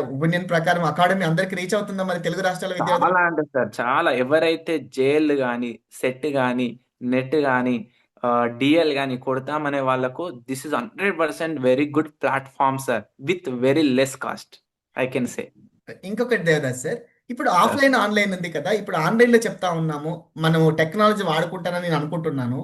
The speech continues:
Speaker 1: So మనం మీకు ఆఫ్‌లైన్‌లో ఉన్నట్టు అనిపిస్తా ఉందా క్లాసెస్ వింటా ఉంటే
Speaker 2: అస్సలు
Speaker 1: లైవ్?
Speaker 2: లేదు సార్. అసలు నేను ఆఫ్‌లైన్ వింటున్నా కదా, నాకు ఆఫ్‌లైన్‌లో వింటున్నా అనే ఫీలింగ్ ఎప్పుడు కూడా లేదు, హండ్రెడ్ పర్సెంట్ లేదు. చాలా అంటే చాలా.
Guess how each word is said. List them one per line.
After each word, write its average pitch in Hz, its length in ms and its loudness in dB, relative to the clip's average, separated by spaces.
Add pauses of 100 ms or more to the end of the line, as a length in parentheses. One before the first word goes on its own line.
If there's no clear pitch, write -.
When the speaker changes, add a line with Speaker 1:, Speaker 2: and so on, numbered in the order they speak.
(340)
Speaker 1:
So 208 200 4
మనం 196 340 2
మీకు 220 320 4
ఆఫ్‌లైన్‌లో 233 580 2
ఉన్నట్టు 208 260 -2
అనిపిస్తా 196 400 -4
ఉందా 165 240 -4
క్లాసెస్ 156 440 -6
వింటా 147 240 -6
ఉంటే 135 380 -2
Speaker 2:
అస్సలు 135 180 -4
Speaker 1:
లైవ్? 214 160 4
Speaker 2:
లేదు 180 140 4
సార్. 131 200 0
అసలు 156 280 0
నేను 165 180 0
ఆఫ్‌లైన్ 151 460 0
వింటున్నా 160 360 -4
కదా, 143 240 -2
నాకు 151 220 -4
ఆఫ్‌లైన్‌లో 160 680 -2
వింటున్నా 156 440 -6
అనే 147 280 -4
ఫీలింగ్ 147 400 -2
ఎప్పుడు 165 360 -2
కూడా 165 160 4
లేదు, 151 220 2
హండ్రెడ్ 123 360 -4
పర్సెంట్ 139 300 -8
లేదు. 139 260 0 (420)
చాలా 135 280 2
అంటే 165 260 -4
చాలా. 143 220 0